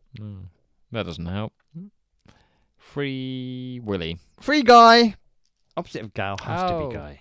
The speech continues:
Speaker 1: yeah, I do remember that now.
Speaker 2: Man in Silver.
Speaker 1: Lady in Gold.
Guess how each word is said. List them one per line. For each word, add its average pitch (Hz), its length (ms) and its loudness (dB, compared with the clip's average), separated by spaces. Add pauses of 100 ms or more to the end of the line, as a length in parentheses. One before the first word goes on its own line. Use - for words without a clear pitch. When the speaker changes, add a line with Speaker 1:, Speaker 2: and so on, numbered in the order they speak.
Speaker 1:
yeah, 147 400 -14 (120)
I 135 40 -16
do 131 160 -14
remember 101 320 -14
that 90 220 -14
now. - 80 -12
Speaker 2:
Man 160 220 2
in 147 120 -4
Silver. 180 580 -2 (1400)
Speaker 1:
Lady 151 1080 -12
in 120 420 -10
Gold. - 680 -14